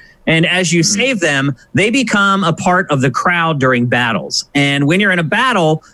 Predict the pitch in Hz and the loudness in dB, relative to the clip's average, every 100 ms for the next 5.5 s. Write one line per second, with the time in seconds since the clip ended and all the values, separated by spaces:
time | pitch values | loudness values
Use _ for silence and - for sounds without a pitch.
0 | _ - 220 226 196 175 139 127 226 262 | _ -4 0 0 2 2 0 0 2 2
1 | 190 196 - 180 156 - 214 208 185 160 | 0 0 0 0 0 -2 0 2 2 0
2 | - 175 160 190 - 214 196 170 156 156 | 0 2 2 -2 0 2 2 2 0 2
3 | 143 143 113 113 131 139 180 - 160 131 | 2 2 2 0 2 2 0 0 -2 0
4 | 156 160 143 135 120 117 110 107 87 62 | 0 0 0 2 2 2 2 0 -2 -4
5 | - 170 170 170 | -2 0 2 0